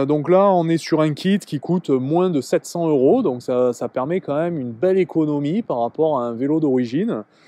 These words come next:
euh, sachant que les vélos électriques sont de plus en plus chers, euh, maintenant. Euh, donc l'installation est très facile, hein, parce que, euh, c'est pas plus dur que de changer sa roue, hein. On installe une roue motrice en lieu et place de la roue d'origine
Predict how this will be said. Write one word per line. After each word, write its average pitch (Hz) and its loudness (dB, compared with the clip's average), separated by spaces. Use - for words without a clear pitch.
euh, 117 0
sachant 127 -6
que 143 -6
les 127 0
vélos 120 2
électriques 165 -2
sont 104 -16
de 104 -14
plus 143 -10
en 135 -4
plus 123 -10
chers, 160 -4
euh, 101 -12
maintenant. 110 -10
Euh, 139 2
donc 196 2
l'installation 208 2
est 143 0
très 190 2
facile, 269 2
hein, 247 4
parce - -10
que, - -4
euh, 131 4
c'est - -4
pas 180 2
plus 175 -6
dur 180 2
que 143 2
de 131 4
changer 151 0
sa 147 0
roue, 196 2
hein. 156 -2
On 127 -4
installe 170 0
une 151 -2
roue 147 0
motrice 143 -4
en 110 -8
lieu 147 2
et 160 4
place 156 0
de 139 2
la 127 4
roue 131 2
d'origine 127 0